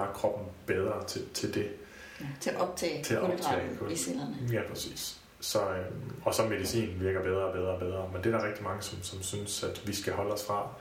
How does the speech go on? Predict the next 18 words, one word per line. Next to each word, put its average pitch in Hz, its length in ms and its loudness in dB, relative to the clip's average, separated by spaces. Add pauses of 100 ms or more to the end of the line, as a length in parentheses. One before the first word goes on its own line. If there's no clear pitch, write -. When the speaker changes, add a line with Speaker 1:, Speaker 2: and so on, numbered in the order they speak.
(460)
Speaker 1:
Og, 98 400 4
øh, 92 460 2
det, 117 140 6 (140)
det 117 140 6
skal 110 200 4
vi 107 40 -2
selvfølgelig 113 520 4
ikke, - 140 -4
så 98 100 2
snart - 260 2
det - 80 -8
forbedrer 101 300 2
livskvaliteten. - 680 -2 (480)
Men 107 240 4
naturligvis 101 600 2
skal 92 200 0
vi 90 60 0
gøre, 101 120 6